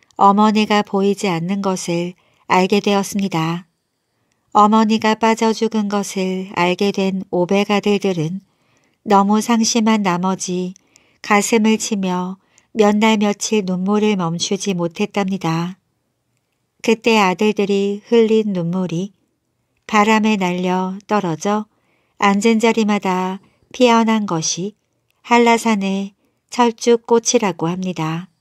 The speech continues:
그렇게 며칠이 지났을까요? 어머니를 생각하며 하늘을 우러러보던 아들들은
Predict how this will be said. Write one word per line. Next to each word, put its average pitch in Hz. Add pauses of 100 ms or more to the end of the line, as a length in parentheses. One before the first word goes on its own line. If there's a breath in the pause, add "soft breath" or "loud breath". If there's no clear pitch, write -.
(1300)
그렇게 220
며칠이 202
지났을까요? 196 (720)
어머니를 220
생각하며 208 (400)
하늘을 233
우러러보던 190
아들들은 190